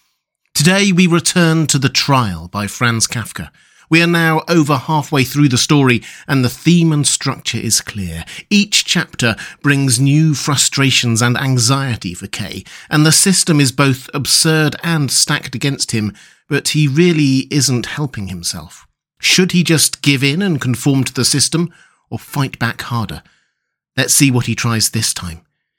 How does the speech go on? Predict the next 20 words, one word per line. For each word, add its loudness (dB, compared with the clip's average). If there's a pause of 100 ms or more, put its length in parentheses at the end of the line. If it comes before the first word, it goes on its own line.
(200)
It's -2
time 4
to 0
pull 2
up 0
a 2
chair, 0 (200)
relax, 0
and 4
enjoy 4
part 0
seven 0
of -10
The -2
Trial -2 (200)
by -8
Franz 0
Kafka. -10 (3250)
Chapter -2
seven. 0